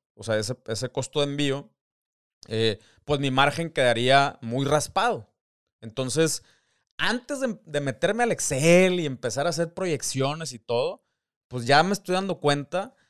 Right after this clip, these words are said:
que, pues, por ahí no va, ¿no? A menos, a menos, y ahorita vamos a ver algunos ejemplos,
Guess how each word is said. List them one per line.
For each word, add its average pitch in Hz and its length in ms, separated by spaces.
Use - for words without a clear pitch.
que, 117 680
pues, 123 140
por 123 160
ahí 117 160
no 165 140
va, 233 360
¿no? 117 180
A 131 100
menos, 233 760
a - 80
menos, 151 400
y 120 40
ahorita 110 240
vamos 139 240
a 123 40
ver 113 80
algunos 127 300
ejemplos, - 760